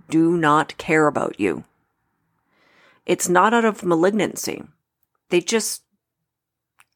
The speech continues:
don't care about your existence. Except their own. They just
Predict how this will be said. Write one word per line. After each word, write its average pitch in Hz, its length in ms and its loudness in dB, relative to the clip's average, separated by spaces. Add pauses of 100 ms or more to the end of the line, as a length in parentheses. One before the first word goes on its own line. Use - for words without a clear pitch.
(140)
don't 165 300 0
care 170 220 2
about 170 280 0
your 156 140 0
existence. - 680 -4 (3750)
Except - 320 -2
their 139 180 0
own. - 240 -6 (1900)
They 160 160 2
just 151 520 0